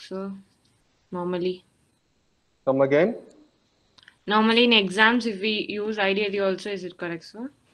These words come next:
Speaker 2: Normally in exams, if you use idle, it is also correct. So my, my question is, in, in examination, in lab examination, if you are asked a Python program,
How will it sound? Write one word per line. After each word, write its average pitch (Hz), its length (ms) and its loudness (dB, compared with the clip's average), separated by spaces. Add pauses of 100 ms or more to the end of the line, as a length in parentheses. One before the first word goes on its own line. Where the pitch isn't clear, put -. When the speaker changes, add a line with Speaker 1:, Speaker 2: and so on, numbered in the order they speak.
(1000)
Speaker 2:
Normally 190 540 10
in 202 100 8
exams, 180 480 4
if 185 140 0
you 190 80 8
use 196 340 6
idle, 190 680 8 (140)
it 170 140 2
is 202 160 6
also 185 320 6
correct. 165 420 4 (240)
So 185 400 6 (180)
my, 208 600 6
my 185 200 6
question 214 340 6
is, 233 180 8
in, 208 420 4
in 196 200 6
examination, 208 880 6
in 190 140 4
lab 185 300 8
examination, 196 600 6
if 208 100 0
you 208 60 4
are 170 260 8
asked 202 120 6
a 202 40 6
Python 185 460 6
program, 170 540 6